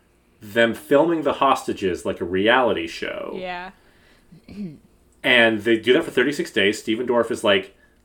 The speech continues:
Speaker 1: the charming one.
Speaker 2: Mm-hmm.
Speaker 1: Uh, and Reese Witherspoon is, like, the sweet one.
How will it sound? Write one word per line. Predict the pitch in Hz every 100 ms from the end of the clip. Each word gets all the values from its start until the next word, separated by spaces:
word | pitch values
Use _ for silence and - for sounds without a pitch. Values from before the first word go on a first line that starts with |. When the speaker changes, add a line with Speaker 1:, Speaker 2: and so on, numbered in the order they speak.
| -
Speaker 1:
the | 98 110
charming | - - 117 123 113 90
one. | 82 85 - - _ -
Speaker 2:
Mm-hmm. | 214 208 202 190
Speaker 1:
Uh, | 120 107 101 90 87 _ _ _ _ - -
and | 127 110 101
Reese | 123 131
Witherspoon | 131 123 117 127 113
is, | 95 95
like, | 95 -
the | 95
sweet | - - 110 117 -
one. | - - - -